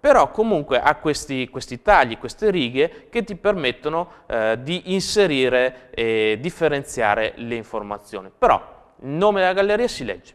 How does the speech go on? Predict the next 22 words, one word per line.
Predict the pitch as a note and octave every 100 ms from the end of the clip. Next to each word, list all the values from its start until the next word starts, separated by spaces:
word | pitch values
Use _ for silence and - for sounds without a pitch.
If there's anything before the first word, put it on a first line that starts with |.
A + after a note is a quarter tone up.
| -
il | A#2
nome | D#3 E3+ C#3+
dell'artista | C3+ C3 B2+ C3 A2+ - G#2+
c'è, | - B2 G#2 E3+ - - _ -
eh, | A#2 A#2+ A2 G#2+ G#2 - - _ -
ehm, | - - G#1 G#1+ G#1+ G#1+ G#1 G#1+ G#1+ - _ -
lo | A#2+
si, | - B2 G#2+ G#2 _ _
cioè, | - F#2+
balza | A#2+ C3+ C3+ C3
subito | - E3+ C#3 A3
all'occhio | B3 B2 - F3 F#3+ - -
e | C#4
poi | - C3+ G#2+ - -
le | -
informazioni | E3+ F#3 F#3 F#3 G3+ G3 F3+
tecniche | G3 F3 - - C3
di | B2 C3+
dove, | C3+ E3 C3+ A#2+
come, | - D#3+ C3+ D#3+
quando, | - C3 F#2+ G2 G#2+ A2+ - -
eh, | A#2+ G#2 G#2